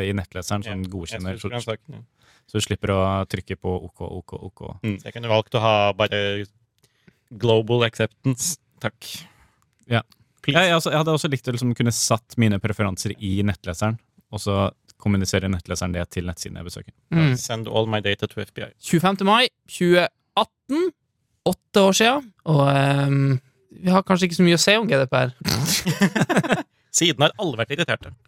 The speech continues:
Speaker 3: Ja, men det er jo det, ikke sant?
Speaker 1: Nei, men,
Speaker 3: I dag,
Speaker 1: eh,
Speaker 3: i
Speaker 1: ok,
Speaker 3: dag
Speaker 1: skal jeg,
Speaker 3: huskes den jo mest for at man,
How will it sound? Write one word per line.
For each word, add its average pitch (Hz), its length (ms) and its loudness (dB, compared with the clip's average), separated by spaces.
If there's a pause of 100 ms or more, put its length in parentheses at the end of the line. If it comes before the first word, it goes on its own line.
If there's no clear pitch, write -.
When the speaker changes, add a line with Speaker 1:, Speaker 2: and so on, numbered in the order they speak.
(400)
Speaker 3:
Ja, 294 160 6
men 220 180 -2
det 226 120 4
er - 20 2
jo 214 80 2
det, 202 160 2 (220)
ikke - 80 -10
sant? 262 160 -2 (180)
Speaker 1:
Nei, 127 240 2
men, 170 160 0
Speaker 3:
I 170 60 2
dag, 156 100 2
Speaker 1:
eh, 131 120 0
Speaker 3:
i 131 40 -2
Speaker 1:
ok, 123 80 0
Speaker 3:
dag 117 160 4
Speaker 1:
skal 131 140 2
jeg, 131 80 2
Speaker 3:
huskes 165 340 2
den 131 140 -2
jo 120 100 0
mest 135 320 0
for 131 160 0
at - 120 -4 (120)
man, 185 140 0